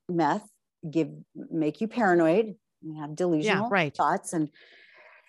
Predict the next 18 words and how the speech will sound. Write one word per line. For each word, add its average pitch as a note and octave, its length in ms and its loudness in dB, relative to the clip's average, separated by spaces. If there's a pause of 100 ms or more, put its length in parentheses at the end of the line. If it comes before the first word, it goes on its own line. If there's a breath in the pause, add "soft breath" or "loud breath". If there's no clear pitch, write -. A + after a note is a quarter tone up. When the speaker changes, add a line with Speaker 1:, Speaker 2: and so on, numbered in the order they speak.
(160)
Speaker 1:
and E3+ 340 4
so D#3+ 220 4
texted D#3+ 500 -4
him, F#3+ 460 0 (280)
no, D3+ 340 -2
nothing, D3+ 600 -4 (640)
texted - 300 -8
him. D3+ 340 -2
And D3+ 160 -4
so D3+ 160 -2
Saturday D#3 480 -2
morning, D#3 580 0 (1400)
and D#3+ 120 2
remember, E3 320 4
I'm E3 160 2
two B3 240 0
hours F3 300 2
away C3 480 -4